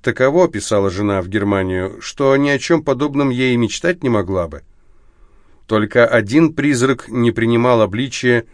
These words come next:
и находился за пределами действительности. К нему обращал мольбы камергер и статский советник, окруженный почетом и блеском светской славы.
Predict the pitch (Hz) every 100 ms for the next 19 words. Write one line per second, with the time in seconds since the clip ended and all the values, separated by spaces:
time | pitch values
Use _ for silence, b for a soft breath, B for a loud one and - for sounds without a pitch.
0 | b b - 120 113 107 101 110 - 110
1 | 107 104 - 98 113 104 98 107 101 98
2 | 90 - 120 - 71 - - 71 - _
3 | _ _ - - - - - 120 196 190
4 | - 110 110 101 - 131 117 113 104 123
5 | 123 107 107 95 120 139 - - 123 117
6 | - 104 - 98 117 127 117 107 b b
7 | b b b - - 107 143 180 156 -
8 | 131 - 165 143 127 113 139 - 135 117
9 | - 120 113 - 110 - 117 95